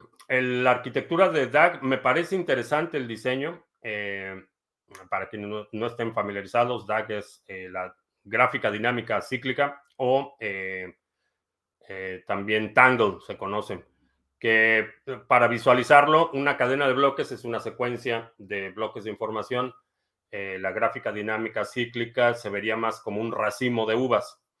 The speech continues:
Visualmente esa es la, la, la analogía. Eh, en la gráfica dinámica cíclica o Tangle, cada, eh, no existen los bloques, cada transacción es una,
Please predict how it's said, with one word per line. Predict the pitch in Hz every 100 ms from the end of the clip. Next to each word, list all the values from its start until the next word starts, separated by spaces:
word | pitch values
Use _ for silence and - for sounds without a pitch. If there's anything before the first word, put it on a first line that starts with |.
| _ _ _ _ _ _ _ 104 95 _ _ -
Visualmente | 92 113 107 104 -
esa | 95 -
es | 92
la, | 92 90 90 _ _ _
la, | 95 92 90 -
la | 104
analogía. | 101 104 104 135 123 117 - _ _ _
Eh, | 101 101 98 104 110
en | 107
la | 104 101
gráfica | 110 123 123 120
dinámica | 110 117 123 120 107
cíclica | 135 127 127 117
o |
Tangle, | 98 127 127 127 127 -
cada, | 123 123 127 120 120 -
eh, | 104 98 98 95
no | 113
existen | 123 135 117 123
los | 120
bloques, | 131 147 - 113 - _
cada | - 104 107 107 107 107 _ _
transacción | 110 110 104 113 - 123 127 120 _ _ _ _ _
es | 104 104
una, | 117 110 101 101